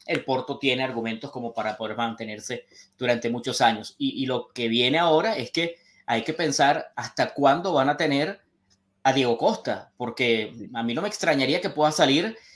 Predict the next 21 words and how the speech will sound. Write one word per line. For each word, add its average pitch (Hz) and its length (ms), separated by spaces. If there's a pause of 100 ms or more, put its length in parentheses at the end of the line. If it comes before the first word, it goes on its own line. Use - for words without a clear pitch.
(120)
en 135 140
la 127 140
próxima 190 380
ventana 127 460
de, 110 260 (480)
de 139 100
fichajes, 139 720 (240)
por 127 160
lo 123 100
que 123 140
repre-, 120 220
es 123 80
el 139 100
portero 175 420
de 185 60
la 131 100
selección, 135 680 (340)
es 113 160
joven 180 540 (280)
y 131 200
está, 135 720